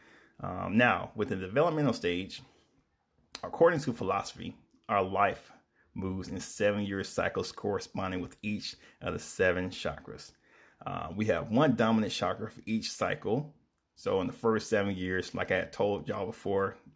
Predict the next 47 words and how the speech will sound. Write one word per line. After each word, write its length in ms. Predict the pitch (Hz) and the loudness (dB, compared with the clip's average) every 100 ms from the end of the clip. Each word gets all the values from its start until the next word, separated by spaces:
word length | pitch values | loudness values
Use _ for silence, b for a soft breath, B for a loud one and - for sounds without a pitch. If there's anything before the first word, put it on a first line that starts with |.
| 131 | -12
um, 440 | 104 92 95 120 - | -10 -8 -8 -12 -8
when 160 | 110 101 | -4 0
our 120 | 95 | 0
root 200 | 98 98 | -2 -4
chakra 320 | - 92 - | -4 -4 -4
was 140 | 92 98 | -6 -2
dominant 460 | 92 95 95 90 | -2 0 -2 -4
when 100 | 98 | -4
my 100 | 98 | -4
parents 340 | - - 101 - | -6 -6 -8 -8
were 80 | - | -8
together, 460 | 104 110 110 110 B B B B B | 2 4 4 -2 B B B B B
in 60 | - | -6
the 60 | |
first 260 | - 120 110 | 2 2 6
seven 260 | 107 98 101 | 4 4 0
years, 360 | 98 95 113 | 0 0 0
from 160 | - - | -2 -2
ages, 580 | 101 98 92 98 - - 117 | -2 -2 -4 -6 -8 -10 -10
you 60 | |
know, 120 | - | -12
since 260 | 104 101 101 | -10 -8 -6
we 60 | 95 | -8
were 100 | 98 | -6
born 600 | - 92 95 98 107 117 _ - - | -4 -2 0 0 -2 -8 _ -20 -4
till 540 | 95 95 95 80 - _ - | 0 2 0 -4 -10 _ -10
we're 100 | 95 | -2
seven 260 | 92 87 | 2 2
years 160 | 90 - | 0 2
old, 400 | 117 107 104 - | 4 4 4 -2
we 140 | 104 101 | -2 -2
are 80 | - | 2
influenced 480 | 113 - 110 98 - | 0 0 -2 -2 -4
by 100 | 98 | -6
the 80 | |
root 200 | 104 185 | -2 -2
chakra. 460 | 135 - - - - _ B B B B - | -2 -4 -4 -8 -18 _ B B B B -8
So 180 | 90 87 | -4 -4
from 160 | - 87 | -4 -2
ages 340 | 90 87 - | 0 -2 -2
eight 160 | 90 - | -4 -4
to 60 | |
fourteen, 720 | - - - - 110 110 107 110 | -8 -8 -4 2 4 4 0 -4
it's 80 | 113 | -10
the 100 | - | -12
sacral 380 | - 87 85 - | -4 -4 -4 -6
chakra, 480 | - 92 - 95 | -4 -6 -4 -6